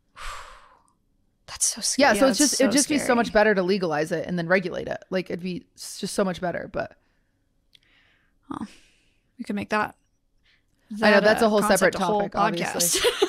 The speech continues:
Speaker 1: <laughs>
Speaker 2: Yeah, I know, but
Speaker 1: <laughs>
Speaker 2: for the sake
Speaker 1: Yeah.
Speaker 2: of, like, Vegas specifically, I think it would just be so much safer for the girls. But yeah, it's
Speaker 1: Dude,
Speaker 2: crazy.
Speaker 1: if we were
Speaker 2: It's, it's all over.
Speaker 1: crazy, if we were, like, unhinged and really
Speaker 2: We
Speaker 1: good
Speaker 2: would
Speaker 1: at our
Speaker 2: order.
Speaker 1: job,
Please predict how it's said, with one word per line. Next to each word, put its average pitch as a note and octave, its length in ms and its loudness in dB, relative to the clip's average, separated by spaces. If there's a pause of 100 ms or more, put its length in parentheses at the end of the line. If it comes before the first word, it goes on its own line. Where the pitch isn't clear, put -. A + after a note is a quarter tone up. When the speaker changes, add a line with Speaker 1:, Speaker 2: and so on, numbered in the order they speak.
(160)
Speaker 1:
<laughs> - 60 4
Speaker 2:
Yeah, G#3 160 6
I G3+ 100 6
know, E3 280 2 (100)
but D#3 140 4
Speaker 1:
<laughs> - 580 4 (600)
Speaker 2:
for C#4+ 160 4
the C4 100 6
sake C4 280 6
Speaker 1:
Yeah. D4 40 4
Speaker 2:
of, B3 80 4
like, A3 200 4
Vegas G#3 360 2
specifically, F#3+ 600 -4
I E3 100 -6
think E3+ 200 -10
it E3+ 120 -10
would D#3+ 100 -14
just E3+ 180 -12
be E3+ 80 -10
so E3+ 140 -10
much E3+ 140 -10
safer E3 480 -10
for D#3 480 -12
the E3 100 -8
girls. D#3+ 300 -4
But E3+ 120 -4
yeah, E3 180 2
it's F#3+ 140 4
Speaker 1:
Dude, B3+ 160 2
Speaker 2:
crazy. G3 280 4
Speaker 1:
if - 20 4
we C4+ 100 4
were F4+ 200 6
Speaker 2:
It's, - 160 -4
it's - 100 -4
all F#3+ 180 4
over. F#3+ 200 4
Speaker 1:
crazy, C4 380 -2 (300)
if A#3+ 120 -2
we C4+ 100 2
were, D4 100 4
like, B3+ 240 2
unhinged G#3+ 580 -2
and F3 300 -8
really F3+ 280 -4
Speaker 2:
We A3 40 4
Speaker 1:
good G#3+ 40 6
Speaker 2:
would G#3+ 80 6
Speaker 1:
at - 80 -2
our F3+ 60 6
Speaker 2:
order. F#3 180 4
Speaker 1:
job, F3 320 0